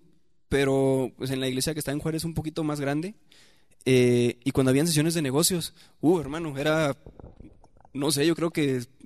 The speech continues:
Netflix pagaría para hacer una serie de eso. Y muchas veces es por esto,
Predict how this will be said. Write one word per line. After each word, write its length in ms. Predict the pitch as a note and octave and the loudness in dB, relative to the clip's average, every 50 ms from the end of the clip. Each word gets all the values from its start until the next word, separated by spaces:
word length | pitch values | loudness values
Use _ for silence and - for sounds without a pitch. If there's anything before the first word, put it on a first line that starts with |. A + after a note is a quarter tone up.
| - - - | -20 -20 -12
Netflix 400 | - C3 C3 C#3 - D#3+ D3+ - | -6 -4 -4 -2 0 -2 -2 -2
pagaría 400 | - C3 B2+ A2+ A#2 C3 D3 D#3+ | -2 -6 -6 -6 -4 -2 -2 -2
para 120 | - C#3 C3 | -2 -2 -2
hacer 140 | - C#3+ | 0 0
una 140 | C#3+ D3+ D3 | 2 2 2
serie 220 | - D#3+ D3+ D#3+ D#3 | 0 -2 -2 -2 -4
de 120 | C3+ B2+ | -4 -4
eso. 180 | C#3+ D3+ D#3 - - _ _ _ _ _ _ - _ _ _ _ _ _ _ _ _ - _ _ _ _ _ _ - | -6 -6 -8 -10 -16 _ _ _ _ _ _ -20 _ _ _ _ _ _ _ _ _ -20 _ _ _ _ _ _ 2
Y 60 | E3+ | 4
muchas 240 | E3 E3+ F3+ G#3 G3+ | 6 6 4 4 2
veces 220 | G#3+ G3 G#3+ G#3+ | 2 2 2 2
es 60 | G#3+ | 0
por 220 | - - A3+ G3 D#3+ | 2 2 0 0 2
esto, 420 | E3 G#3 A3 - - G3+ F3 C#3 | 0 0 0 0 2 0 0 0